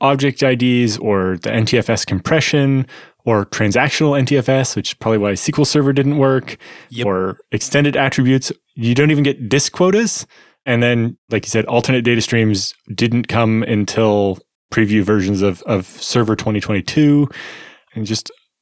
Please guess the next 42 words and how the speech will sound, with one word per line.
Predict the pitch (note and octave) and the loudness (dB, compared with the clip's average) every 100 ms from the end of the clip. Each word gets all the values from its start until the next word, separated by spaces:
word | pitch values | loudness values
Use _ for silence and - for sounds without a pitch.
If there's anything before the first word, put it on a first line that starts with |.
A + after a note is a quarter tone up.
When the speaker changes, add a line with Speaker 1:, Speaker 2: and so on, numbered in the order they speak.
| - | -6
Speaker 1:
without | G#2 A2 C3+ D#3+ C#3 | -2 0 2 0 0
<laughs> | |
those | A2 A#2+ - | 0 0 -2
things, | - G3 C#3 | 0 2 4
it's, | A#2+ G#2+ - | 2 0 -6
it's | - D3 C3+ | -4 -2 0
a | |
weird | A#2 A#2+ A2+ | 2 2 2
file | A2+ A2 | 0 0
system. | - G2+ F2+ E2+ - - - - - | -2 -6 -6 -8 -14 -18 -18 -18 -6
So | - B2 G#2+ A2 - _ _ _ - | 0 2 2 -2 -8 _ _ _ -2
it's | D#3 | -2
been | - F3+ | 0 0
around | E3+ E3 | 2 2
a | |
long | D#3 D3+ | 2 0
time, | C#3 D3 C#3 C3 - | 0 0 2 0 -2
and | B2+ A#2+ | 0 0
it | A#2+ - - | 0 -2 -6
seems | - C3+ | 0 2
like | C3+ C3 | 2 2
it's | B2+ A2+ | 0 0
maybe | A2 B2 D3 | 2 2 2
finally | D3+ D#3+ E3 E3+ D3 C#3+ | 0 0 0 0 -4 -4
gonna | D#3+ F3+ | -2 0
get | F3+ F3+ | 0 0
somewhere. | F3 F3+ F3+ | 0 0 0
You | C#3 | 0
know, | G#2 | 0
starting | - C#3+ E3+ F3 | 0 2 2 2
with | D#3 | 2
Windows | A#2 A#2 D3+ D#3+ | 2 2 2 2
Server | - D3 C#3 C#3+ | 2 0 2 2
twenty | C3 - - C3+ | 0 -4 0 0
twenty-two | C#3 C#3+ C3 A#2 - C3+ G2+ G#2 | 2 2 0 0 0 2 4 0
and | - G#2 G#2 | 0 0 2
Windows | C3 C3+ | 2 2
eleven | A#2+ A2 A#2 B2 A#2 A2 G#2+ - _ | 2 2 0 2 2 2 -2 -6 _
twenty-one | - B2+ B2 A#2+ A#2+ | 0 2 2 2 0
half | A2+ F#2 A2+ - | -2 -2 -6 -4
two, | - D3+ G#2 G#2 - _ _ _ _ _ _ | 2 2 4 0 -4 _ _ _ _ _ _
the | A2 A2 F2+ | -4 -4 -4